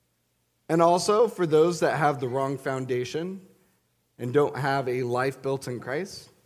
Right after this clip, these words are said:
it's gonna sound weird and hard because it's not the things that we gravitate towards. So I wanna challenge you for those at different points in our lives of,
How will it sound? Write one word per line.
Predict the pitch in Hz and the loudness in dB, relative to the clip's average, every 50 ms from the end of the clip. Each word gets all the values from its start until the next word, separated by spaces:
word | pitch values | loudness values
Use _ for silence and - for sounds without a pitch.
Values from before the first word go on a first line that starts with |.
| _ _ _ _ _ _ _ _ _ _ _ _ _ _ _ _ _ _ _ _ _ _ - | _ _ _ _ _ _ _ _ _ _ _ _ _ _ _ _ _ _ _ _ _ _ -12
it's | 127 120 - | -10 -6 -2
gonna | 165 160 151 | -2 0 0
sound | - - 156 139 127 123 113 | -2 -4 -4 -4 -4 -6 -6
weird | 127 135 143 151 147 131 | -6 -6 -4 -4 -4 -4
and | 123 110 | -6 -8
hard | 107 135 139 135 110 - - 101 | -8 -8 -8 -8 -8 -10 -12 -14
because | 113 110 - 127 120 113 | -14 -10 -8 -8 -8 -8
it's | 117 117 - - | -8 -12 -8 -4
not | 147 147 156 156 156 - | -2 0 0 0 -2 -4
the | 160 156 | -12 -14
things | 156 - - 123 113 107 117 117 120 - - - - _ _ _ _ _ _ _ _ _ _ _ _ _ _ _ _ _ _ _ _ _ _ _ _ _ _ _ _ _ _ _ _ _ _ _ _ _ _ _ _ _ _ _ _ _ - | -12 -8 -6 -6 -6 -6 -8 -12 -14 -16 -20 -20 -20 _ _ _ _ _ _ _ _ _ _ _ _ _ _ _ _ _ _ _ _ _ _ _ _ _ _ _ _ _ _ _ _ _ _ _ _ _ _ _ _ _ _ _ _ _ -4
that | 113 120 117 90 120 | -4 -4 -4 -4 -6
we | 120 117 117 | -8 -8 -8
gravitate | 117 107 113 104 117 139 143 135 110 - - 98 82 - - | -8 -8 -8 -6 -6 -6 -8 -8 -10 -8 -10 -10 -10 -12 -16
towards. | - - - - - _ _ - - - _ _ _ _ _ _ _ _ _ _ _ _ _ _ _ _ _ _ _ _ _ _ _ _ _ _ _ _ _ _ _ _ _ _ _ _ _ _ _ _ _ _ _ _ _ _ - | -18 -18 -18 -18 -20 _ _ -20 -20 -20 _ _ _ _ _ _ _ _ _ _ _ _ _ _ _ _ _ _ _ _ _ _ _ _ _ _ _ _ _ _ _ _ _ _ _ _ _ _ _ _ _ _ _ _ _ _ 0
So | - - 196 | 4 6 6
I | 214 | 8
wanna | 240 269 262 247 | 8 8 6 6
challenge | 180 - 233 226 226 226 226 220 202 175 185 | 4 6 6 8 8 8 6 4 2 2 2
you | 180 175 170 165 | 2 4 4 2
for | 165 - 165 156 | 0 -2 -2 2
those | 147 151 147 147 147 151 151 147 151 - - - - - - _ _ _ _ _ - | 2 4 4 6 4 4 2 0 -4 -8 -12 -16 -18 -20 -20 _ _ _ _ _ -6
at | - 131 139 127 117 | -2 -2 -2 0 2
different | 147 170 170 170 180 175 170 | 2 2 2 2 0 -2 -2
points | - 170 165 160 160 143 - | 0 0 0 0 0 0 -2
in | 143 139 | -2 -2
our | 139 143 | 0 0
lives | 143 143 143 143 147 143 131 139 | 2 2 2 2 2 0 -2 -2
of, | 135 127 117 | -2 -2 -4